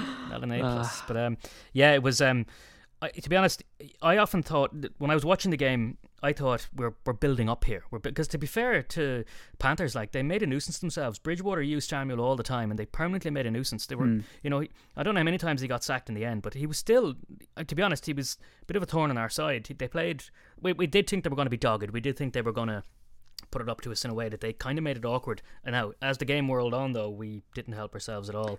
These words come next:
Speaker 2: But you
Speaker 1: But
Speaker 2: did
Speaker 1: in the
Speaker 2: mention
Speaker 1: first
Speaker 2: that stat, though, Darrell, didn't you, last week on the pod, where you said that they've lost games, what, one-score games, seven of them or
Speaker 1: Yeah.
Speaker 2: something? So
Speaker 1: Seven of them at the time, yeah. And so in this one, it got a bit too squeaky bum towards the end.
Speaker 2: Hmm.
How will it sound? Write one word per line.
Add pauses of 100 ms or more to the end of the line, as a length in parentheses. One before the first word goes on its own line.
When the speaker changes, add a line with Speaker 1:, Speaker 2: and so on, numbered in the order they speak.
Speaker 2:
But
you
Speaker 1:
But
Speaker 2:
did
Speaker 1:
in
the
Speaker 2:
mention
Speaker 1:
first
Speaker 2:
that
stat,
though,
Darrell,
didn't
you,
last
week
on
the
pod,
where
you
said
that
they've
lost
games,
what,
one-score
games,
seven
of
them
or
Speaker 1:
Yeah.
Speaker 2:
something?
So (160)
Speaker 1:
Seven
of
them
at
the
time,
yeah.
And
so
in
this
one, (240)
it
got
a
bit
too
squeaky
bum
towards
the
end.
Speaker 2:
Hmm.